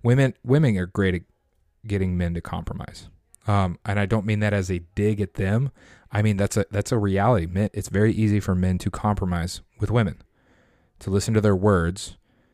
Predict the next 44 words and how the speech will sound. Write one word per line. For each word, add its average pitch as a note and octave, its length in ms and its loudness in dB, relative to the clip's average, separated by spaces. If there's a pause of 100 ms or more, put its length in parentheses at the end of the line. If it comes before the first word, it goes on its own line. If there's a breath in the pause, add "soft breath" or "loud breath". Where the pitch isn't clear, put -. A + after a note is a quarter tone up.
(320)
and F#2 180 -4
compromise G#2 560 2
what F#2+ 100 -2
they F#2 100 -2
deeply F#2 320 -2
believe. E2+ 460 -4 (1000)
Uh, G2 340 4 (100)
first, - 460 2
the G#2+ 120 -2
first - 420 4
example G2+ 400 2
is E2+ 160 -2
Adam. F2+ 380 -6 (680 soft breath)
Uh, G2 300 2 (440)
you - 160 -4
know, F2 200 0
in, G2 240 -2
in A2 140 0
the A#2+ 60 2
Bible, A#2 380 2 (380)
<laughs> - 400 -16
"Because G#2+ 320 -2
you A#2 80 2
listened A2+ 340 -2
to," G#2+ 140 -6 (280 loud breath)
God A2 200 0
tells G2 220 -2
Adam, F#2 240 -2
Because G#2+ 340 -4
you A2 80 2
listened A2 340 2
to G2+ 40 -4
the G2+ 100 0
voice F#2+ 360 2
of A#2 80 -6
your B2 100 0
wife F#2+ 460 -6 (280)
and F#2 140 -6
not F#2 160 -6
my A#2 140 2
voice, G2+ 340 -2
because G2+ 240 -4
you F2+ 60 -2
feared C3 380 2